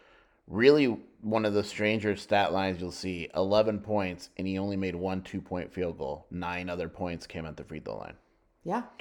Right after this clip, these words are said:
Speaker 1: Kylan Boswell keeps getting better. I got a, a, um, text after the game from a, a D one assistant coach who said, uh, "Kylan Boswell will be an N B A player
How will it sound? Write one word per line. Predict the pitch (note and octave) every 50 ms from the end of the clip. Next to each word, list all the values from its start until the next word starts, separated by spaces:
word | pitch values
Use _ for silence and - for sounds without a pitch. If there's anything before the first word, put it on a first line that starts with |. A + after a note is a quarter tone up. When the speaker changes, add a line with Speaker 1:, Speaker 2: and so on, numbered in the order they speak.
| - - _ _ _ _ _ -
Speaker 1:
Kylan | - C3 C3+ B2+ B2 A#2+
Boswell | A2+ A#2 A2+ A2+ G#2+ G#2 A2+ A2 A2 G#2 G2 -
keeps | - - - G#2 -
getting | - G#2 G2+ F#2+
better. | F#2+ F#2+ F#2+
I | G2 G2+
got | G2 G2+ G2+ G2
a, | G2 G2 F#2 - - -
a, | F2 F2+ F2+ F2 E2+
um, | E2+ E2 D#2 D2+ D2+ D2+ - _ _ _ _ _ _ _ _ _ -
text | - - G#2 G2 - - -
after | G2+ F#2+ F2+ - F#2+ F#2
the | F2
game | E2 F2 F2 F2 F2 E2+
from | E2+ F2+ E2+
a, | E2 D#2+ D#2+ F2 - _ _ _ _ _ - - _ _ _ -
a | -
D | D#2 D#2+ F2+ F2+ E2+
one | E2+ F2 F2+ F#2+
assistant | F#2 - - F2 - - A#2
coach | - - E2+ E2+ F#2 - - - _ _ _ _ _ _ _ _ _ _ _ _ _
who | - F#2+
said, | F#2 - G2+ G2 F#2+ F#2+ F#2 F#2 E2 - -
uh, | F2 F2 F2 F2 F2 - - -
"Kylan | - G#2+ G#2 G2+ G2 F#2+
Boswell | F2 G2 G2 F#2+ F2+ E2+ F#2 G2 F#2 F#2 F2+ F2+ F2+ - - - _ _ _ _ _ _ -
will | F2+ F2+
be | F#2 F2+ F2 F2
an | E2
N | C#2 D2 F2+ E2+
B | E2+ E2+ E2
A | E2 D2+
player | - - E2 D2+ C#2+ B1 G#1+